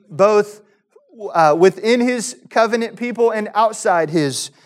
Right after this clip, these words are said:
covenant people. He sustains creation, right? That's common grace on the entire world and inhabitants, right? That is God's goodness expressed towards us in, in common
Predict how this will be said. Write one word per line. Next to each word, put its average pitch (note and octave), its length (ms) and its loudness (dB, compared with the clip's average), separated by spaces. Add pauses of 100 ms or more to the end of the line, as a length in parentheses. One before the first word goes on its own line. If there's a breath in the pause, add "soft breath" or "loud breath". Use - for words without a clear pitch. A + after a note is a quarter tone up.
(180 soft breath)
covenant C3+ 440 -4
people. D3 260 -6
He G3+ 160 -2
sustains A#3+ 720 -4
creation, B3 720 0 (640)
right? G#3 320 2
That's - 400 -2 (160)
common B3 360 2
grace A#3 380 2
on A3 460 -2
the A3 140 -4
entire A3+ 340 2
world A#3 400 6
and F#3 120 -4
inhabitants, G#3+ 840 -4 (180)
right? G#3 260 -4 (360 soft breath)
That A3+ 120 -2
is A3 260 0 (200 soft breath)
God's A3 260 0
goodness A3 640 2
expressed B3+ 640 -4
towards A#3 320 2
us G3+ 280 2
in, F#3+ 360 -2 (320 soft breath)
in F3+ 120 -4
common F3+ 640 0